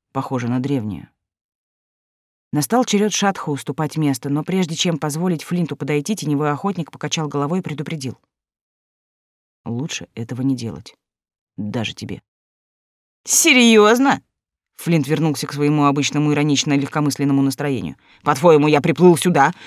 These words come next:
чтобы в последний момент отступить из-за какой-то защитной магии?" Продолжая стоять у него на пути, теневой охотник негромко произнёс:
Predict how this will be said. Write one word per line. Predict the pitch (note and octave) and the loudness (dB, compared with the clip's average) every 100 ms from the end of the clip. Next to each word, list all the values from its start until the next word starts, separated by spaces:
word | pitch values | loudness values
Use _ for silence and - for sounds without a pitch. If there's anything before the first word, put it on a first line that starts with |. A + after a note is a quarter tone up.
| - | -14
чтобы | - G3+ F#3 | 0 4 4
в | |
последний | G3+ - G3 F3 | 2 4 4 6
момент | E3+ F3 E3 | 4 4 2
отступить | - F3+ F3 F3 | 0 -2 -2 0
из-за | D#3+ | 2
какой-то | E3+ E3 F#3+ F3+ E3+ | 2 2 6 6 6
защитной | D#3+ D#3+ F3+ - D#3+ | 4 4 2 0 0
магии?" | D3+ D3 G#3+ C#4+ B3 G2+ - _ _ _ _ _ _ _ _ _ _ _ - | 2 4 4 4 2 0 -8 _ _ _ _ _ _ _ _ _ _ _ -2
Продолжая | E3 F#3+ G#3 D4 B3+ | 4 6 6 6 4
стоять | G#3 G#3 F#3 | 4 2 4
у | |
него | F#3 E3+ | 2 2
на | F3 | 0
пути, | F3+ G#3+ | -2 -6
теневой | - E3+ E3 D#3 | -2 0 0 0
охотник | D#3 G3 F3+ E3 | 0 -2 -2 -4
негромко | D3+ D#3 E3+ | -2 -2 -4
произнёс: | D#3+ F3+ E3 C3+ - | -4 -4 -2 -6 -8